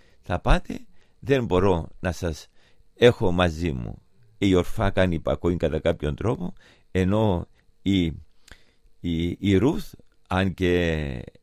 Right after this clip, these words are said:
αγαπάει πολύ την πεθερά της, λέει, "Δεν μπορώ να σε αποχωριστώ". Και πράγματι η Ρουθ φεύγει και επιστρέφει μαζί με την Νοεμίν στην Βιθλεέμ.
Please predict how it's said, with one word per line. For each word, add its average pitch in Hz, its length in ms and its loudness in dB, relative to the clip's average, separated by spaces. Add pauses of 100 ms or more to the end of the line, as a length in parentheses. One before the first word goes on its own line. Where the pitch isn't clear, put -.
(180)
αγαπάει 92 420 -2
πολύ 127 260 0
την 120 140 0
πεθερά 92 380 -4
της, - 260 -16
λέει, 110 200 -4
"Δεν 95 220 -6
μπορώ 101 220 -6
να 101 100 -6
σε 95 100 -8
αποχωριστώ". 82 760 -10 (420)
Και - 120 -2
πράγματι - 640 -2 (340)
η 110 140 2
Ρουθ 156 260 -2 (440)
φεύγει 120 680 0
και - 100 -6
επιστρέφει 95 560 -2
μαζί 85 400 -2
με 95 140 0
την 85 160 -6
Νοεμίν 120 560 -4 (600)
στην 135 500 -8 (760)
Βιθλεέμ. 92 640 -4